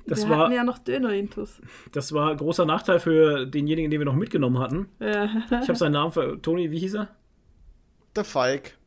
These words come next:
Speaker 2: Mhm.
Speaker 1: Genau, von, von welchem Podcast? Sag's doch endlich.
Speaker 3: V M P, verprügelt mit Punchlines
Speaker 1: Genau.
Speaker 3: oder V M D, verprügelt mit Drachen.
Speaker 1: Okay,
Speaker 2: Genau.
Speaker 1: den haben wir mitgenommen, weil, äh, der war irgendwie auch gestrandet da in der Messe irgendwie, keine
Speaker 2: Ja.
Speaker 1: Ahnung, die anderen zwei waren noch gar nicht da, die kamen ja erst mitten in der Nacht an.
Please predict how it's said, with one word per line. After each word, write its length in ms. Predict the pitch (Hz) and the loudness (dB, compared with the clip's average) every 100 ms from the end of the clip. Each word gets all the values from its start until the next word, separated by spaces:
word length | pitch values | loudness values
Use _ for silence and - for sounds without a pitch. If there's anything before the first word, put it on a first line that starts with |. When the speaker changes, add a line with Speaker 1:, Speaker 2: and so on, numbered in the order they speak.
| _ | _
Speaker 2:
Mhm. 200 | 208 220 | -8 0
Speaker 1:
Genau, 340 | 160 139 127 135 | 2 2 2 0
von, 360 | - 170 190 - - | 0 0 0 -6 -18
von 300 | - 190 185 | -4 0 2
welchem 180 | 190 190 | 0 0
Podcast? 460 | 190 190 185 175 | -2 0 -2 -2
Sag's 200 | 143 139 | -6 -6
doch 100 | - | -6
endlich. 360 | 127 113 120 120 - _ _ _ - - - - _ _ | -8 -8 -10 -16 -20 _ _ _ -20 -20 -20 -20 _ _
Speaker 3:
V 220 | - 160 | 0 2
M 140 | 160 160 | 2 0
P, 320 | 170 160 143 - | 0 0 0 -8
verprügelt 480 | 160 - 165 160 | -10 -6 -6 -4
mit 160 | 151 147 | -6 -2
Punchlines 520 | 151 160 - 170 170 | -2 -2 -2 0 2
Speaker 1:
Genau. 180 | 160 135 | 2 2
Speaker 3:
oder 120 | 147 | 0
V 280 | 143 147 143 | 0 -2 -2
M 140 | 143 | -4
D, 280 | 127 147 165 | -6 -4 -4
verprügelt 500 | 165 165 151 151 151 | -4 -8 -8 -8 -6
mit 240 | 147 151 - | -6 -8 -6
Drachen. 320 | 113 110 120 | -6 -6 -6
Speaker 1:
Okay, 260 | 135 127 123 - | -6 -2 -4 -4
Speaker 2:
Genau. 260 | 202 190 | -8 -10
Speaker 1:
den 320 | 147 143 151 | -6 -2 0
haben 80 | 160 | 2
wir 80 | 160 | 2
mitgenommen, 500 | 190 202 214 220 190 | 2 0 2 2 0
weil, 480 | 151 147 160 165 165 | -2 2 6 10 8
äh, 280 | 147 147 147 | 6 2 2
der 220 | 143 143 | 2 0
war 440 | 143 147 147 139 - | 2 2 2 0 -2
irgendwie 320 | 143 143 143 | -2 0 2
auch 160 | 156 180 | 0 0
gestrandet 560 | - 151 135 185 190 | -4 -2 -2 -2 0
da 260 | 190 190 180 | 0 0 0
in 80 | 170 | -2
der 80 | |
Messe 340 | 175 185 247 254 | 0 0 2 0
irgendwie, 380 | 185 185 196 220 | 2 0 2 2
keine 200 | 208 165 | 2 2
Speaker 2:
Ja. 80 | 165 | 2
Speaker 1:
Ahnung, 120 | 180 | 2
die 100 | 139 | 2
anderen 180 | 165 190 | 0 0
zwei 240 | - 170 | 2 2
waren 120 | 160 | 2
noch 120 | 151 147 | 0 -2
gar 160 | 135 | -4
nicht 160 | 202 202 | -4 -4
da, 60 | |
die 80 | 175 | -4
kamen 260 | - 170 185 | -4 -4 -2
ja 80 | 139 | -2
erst 200 | 156 165 | -2 -6
mitten 180 | 185 | -4
in 100 | 185 | -4
der 100 | 151 135 | -2 -2
Nacht 360 | 175 233 - - | -2 -8 -16 -6
an. 260 | 208 240 | -4 -4